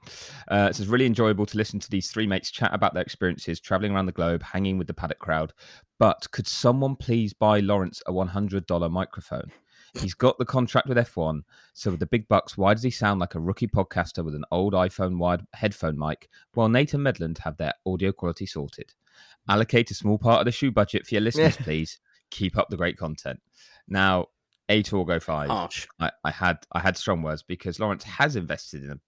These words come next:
Speaker 1: podcasting microphone quite a long time ago, but I've let him get lazy, and he just has it to the side, and it's kind of half picking up his voice and half not. Sometimes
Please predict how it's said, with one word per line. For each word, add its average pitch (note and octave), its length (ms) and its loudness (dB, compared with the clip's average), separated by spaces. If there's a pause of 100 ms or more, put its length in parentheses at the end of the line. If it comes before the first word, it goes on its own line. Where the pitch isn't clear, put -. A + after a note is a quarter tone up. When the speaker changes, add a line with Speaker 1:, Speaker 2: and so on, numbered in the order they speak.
(120)
Speaker 1:
podcasting - 420 -10
microphone D2+ 380 -6
quite C#3 380 2
a G#2+ 60 -4
long G#2 100 0
time G#2+ 260 0
ago, - 200 -10 (640)
but G2+ 240 2
I've F#2+ 140 -2
let A2+ 140 4
him A2 120 2
get F#2+ 180 0
lazy, C#2+ 480 -8 (460)
and F#2 80 2
he F#2 40 2
just F2+ 140 -4
has A2+ 160 4
it - 140 2
to - 100 -10
the B2+ 80 0
side, E2+ 640 2
and F2 100 -2
it's - 140 -10
kind F2+ 260 0
of E2+ 80 -4
half A#2 460 -2
picking F2 240 -4
up D#2 100 -6
his D2 140 -10
voice D#2 320 -2
and D#2+ 120 -14
half F#2+ 300 -2
not. D#2+ 320 -2 (580)
Sometimes F#2+ 720 -2